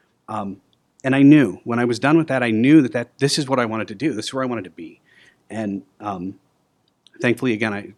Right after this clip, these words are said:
another, another thanks to Judy Maxwell, who was able to find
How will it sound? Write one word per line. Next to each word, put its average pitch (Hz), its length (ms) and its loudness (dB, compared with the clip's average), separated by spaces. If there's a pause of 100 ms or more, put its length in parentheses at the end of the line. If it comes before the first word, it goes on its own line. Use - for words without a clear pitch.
(160)
another, 101 500 -6 (180)
another 98 340 -8 (220)
thanks 104 300 -4
to 98 100 -10
Judy 110 280 -2
Maxwell, 113 420 -4
who 107 80 -4
was 104 120 -6
able 113 200 -2
to - 120 -18
find 107 360 -6